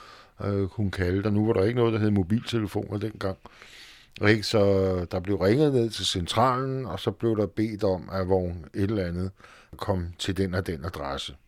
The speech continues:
Ikke? Og det måtte man jo så gøre, hvis det var, man ikke lige holdt nede på hjørnet, ikke? Så blev der bare ringet ned til, til coronabilen, og så blev vognen simpelthen,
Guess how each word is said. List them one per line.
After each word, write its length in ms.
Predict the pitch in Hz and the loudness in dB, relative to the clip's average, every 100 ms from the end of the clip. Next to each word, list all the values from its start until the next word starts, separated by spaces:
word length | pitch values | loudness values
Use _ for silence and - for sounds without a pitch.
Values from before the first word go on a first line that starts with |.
| _ - - - - _ _ 90 | _ -20 -20 -20 -20 _ _ -4
Ikke? 140 | 110 | -2
Og 80 | 95 | -2
det 80 | 147 | -2
måtte 240 | 170 - 95 | -2 -4 -10
man 120 | 87 | -10
jo 100 | 78 | -8
så 180 | - 80 | -10 -10
gøre, 240 | 76 78 92 | -10 -6 -6
hvis 180 | 90 | -4
det 100 | - | -2
var, 160 | 90 85 | -2 -2
man 120 | 87 | -2
ikke 180 | 87 87 | -2 2
lige 220 | 104 117 | 2 2
holdt 400 | 92 90 - - - | 2 -2 -4 -16 -6
nede 220 | 90 90 | -2 -2
på 100 | 98 | -2
hjørnet, 520 | 85 71 73 85 92 | -4 -6 -8 -8 -6
ikke? 140 | 95 | -8
Så 80 | - | -10
blev 200 | 123 117 | -6 -6
der 80 | 95 | -4
bare 280 | 80 78 76 | -6 -8 -10
ringet 220 | 78 87 | -10 -10
ned 140 | 73 | -12
til, 280 | - 87 78 76 - - | -12 -10 -10 -12 -18 -18
til 100 | 85 | -16
coronabilen, 720 | - 104 117 107 110 110 107 | -12 -10 -10 -10 -12 -12 -14
og 120 | 101 | -12
så 180 | - 104 90 - - - - _ | -10 -10 -12 -16 -20 -20 -20 _
blev 320 | 107 95 87 | -2 0 0
vognen 320 | 90 - 90 | -4 -6 -10
simpelthen, 460 | - 98 82 87 | -8 -10 -10 -12